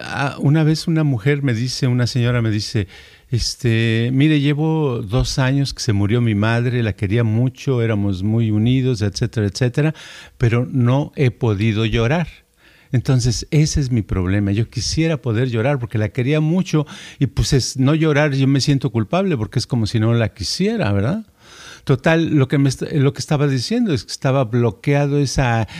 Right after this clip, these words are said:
ese llanto, ese, esa tristeza. Y muchas veces las emociones negativas, eh, también positivas o negativas, se bloquean, se atoran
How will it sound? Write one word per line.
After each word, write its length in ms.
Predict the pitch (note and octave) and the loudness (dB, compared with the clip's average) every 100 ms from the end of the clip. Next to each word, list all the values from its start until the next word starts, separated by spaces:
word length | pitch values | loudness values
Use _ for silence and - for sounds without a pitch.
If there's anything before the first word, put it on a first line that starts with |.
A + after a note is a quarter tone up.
| C#3+ | 0
ese 300 | C#3 D#3+ C3 | 2 2 2
llanto, 760 | A#2+ D#3 E3+ D3 B2+ G2+ G#2 A2 | 2 2 0 0 0 2 2 2
ese, 840 | B2+ D#3 D3 C3+ C3 A#2+ A#2 - | 0 0 2 2 2 0 0 0
esa 500 | A#2 C#3+ C3 A#2 A2 D#3+ - | 0 2 2 0 -2 -6 -4
tristeza. 840 | B2+ A2+ G2 - D3+ E3 D#3+ - A2+ | 0 2 0 -2 0 2 2 0 2
Y 60 | |
muchas 380 | B2 D#3 E3+ D#3 | 2 2 0 0
veces 440 | D#3+ F3 D#3+ C3 - - | 0 0 -2 -4 -8 -8
las 200 | B2+ A2 | -4 0
emociones 540 | B2 A2+ A2 D3 F3 D3+ | 0 0 0 0 2 0
negativas, 800 | B2 A#2 A2+ F#3+ G3 D#3 B2 A#2+ | 0 -2 -2 -2 -2 -2 -2 -2
eh, 140 | A2 | -2
también 640 | - A#2+ A2+ C3+ D#3 D#3 B2+ | -4 -2 0 2 2 0 -2
positivas 600 | - G#2+ B2 D#3 C#3+ C#3+ | -2 -2 0 0 0 0
o 40 | |
negativas, 520 | A#2 A2 G#2 C#3 C3+ B2 | 0 0 -2 -2 -2 -2
se 120 | A#2+ | -2
bloquean, 720 | F#2+ G2+ F#2 - C#3 C3+ A2+ | -2 -2 -2 -4 -2 0 0
se 140 | - | 0
atoran 600 | G#2 F#2 - C#3+ D#3 D3 | -2 -2 -2 0 2 0